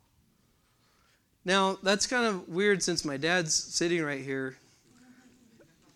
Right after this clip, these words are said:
I don't hate you. And I, I think what Jesus is, he's saying, he keeps saying in the statement, in this section of Scripture, "You can't be my disciple, you can't be my disciple, you can't be my disciple."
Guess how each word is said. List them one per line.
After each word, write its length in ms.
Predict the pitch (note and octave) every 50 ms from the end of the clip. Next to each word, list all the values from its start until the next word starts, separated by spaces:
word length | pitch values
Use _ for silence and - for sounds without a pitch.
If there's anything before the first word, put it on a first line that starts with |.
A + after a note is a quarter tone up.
| _ _ _ _ _ _ _ _ _ _ _ -
I 120 | D3+ C#3+ D3+
don't 240 | E3+ E3+ E3+ E3+ - - - _ _ -
hate 260 | D#3 D3+ D3+ D3 D3+ C#3+
you. 300 | C3+ B2+ B2 B2 B2 - - _ _ _ _ - - - - - - - - A3+ A3+ - - - - - - - - - - _ _ _ - - _ _ _ _ _ -
And 160 | E3+ F3 F3+
I, 120 | F#3 F3+ E3 E3+ - -
I 140 | F3+ F3 E3+
think 260 | E3 - G#3 A#3 - - - - - - - _
what 160 | - F#3 G3 D#3+
Jesus 480 | D#3+ G3+ A#3 B3 A#3 A#3+ A3+ - -
is, 160 | F3+ E3 -
he's 300 | - F#3+ D#3 F3+ E3+ D#3+
saying, 460 | - - G#3+ B3+ B3+ G3+ E3+ D3+ D#3 -
he 180 | F3 F#3+ G3+ F3
keeps 360 | F#3+ - - A#3 B3 A#3 -
saying 300 | - A#3+ A#3 A#3 A3+ G#3+
in 100 | G3 F#3
the 80 | F3
statement, 580 | E3 - - F3+ F#3 G3 G3 F#3 D#3+ D3 D3 - -
in 140 | D#3+ D#3+ D#3+
this 140 | D#3+ D#3 -
section 360 | - - F3+ F#3 - - E3
of 80 | D3 -
Scripture, 340 | - - F3 E3+ - D#3
"You 140 | C3+ C3+ C3+
can't 240 | - - E3 E3 D#3
be 120 | D3+ D#3
my 180 | D3+ D3+ C#3+ C3+
disciple, 440 | C3 B2 - C3+ C3 C3+ - B2 A#2+
you 80 | B2
can't 260 | A#2 - C#3 C3+ C3 C3
be 100 | C3+ B2+
my 220 | B2+ B2 B2+ A#2
disciple, 420 | A#2 A#2 - - A2+ A#2 - A2+
you 100 | A2 A2
can't 240 | A2 - A#2+ A#2 -
be 100 | A#2 A#2+
my 140 | A#2 G#2+ G#2+
disciple." 480 | B2+ - - - C3+ C3 - - -